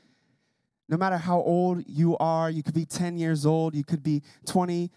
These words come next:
thirty, fifty, seventy years old in this room tonight, but you know that all of the moments that you've lived up to this point have been pieces, uh, being built together to create a picture or a story of your life. And even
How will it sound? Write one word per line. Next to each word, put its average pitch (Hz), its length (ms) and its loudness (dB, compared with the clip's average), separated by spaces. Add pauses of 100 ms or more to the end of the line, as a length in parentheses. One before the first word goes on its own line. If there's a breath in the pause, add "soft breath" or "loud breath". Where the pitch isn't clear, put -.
thirty, 175 460 0
fifty, 180 400 -2
seventy 180 400 -2
years 160 340 0
old 170 280 0
in 156 180 -6
this 147 220 -4
room 165 320 -2 (240 soft breath)
tonight, 156 420 -4
but 139 140 0
you 202 200 0
know 202 380 2
that 135 220 -4 (180)
all 190 220 2
of 208 100 -2
the 196 80 2
moments 190 520 -2
that 160 120 -2
you've 170 220 0
lived 175 360 -2
up - 160 -2
to 190 80 -6
this 156 200 -4
point 202 260 -4
have 151 220 -8
been 160 160 -2
pieces, - 720 -6 (960 loud breath)
uh, 131 240 0 (380)
being 165 340 0 (180 loud breath)
built 180 300 2
together 170 540 0
to - 180 -2
create 180 480 -2
a 143 60 -2
picture - 580 -2
or 156 160 2
a 139 40 -2
story 180 500 0
of 151 160 -2
your 143 100 0
life. 160 320 -4
And 147 160 -4
even 214 320 0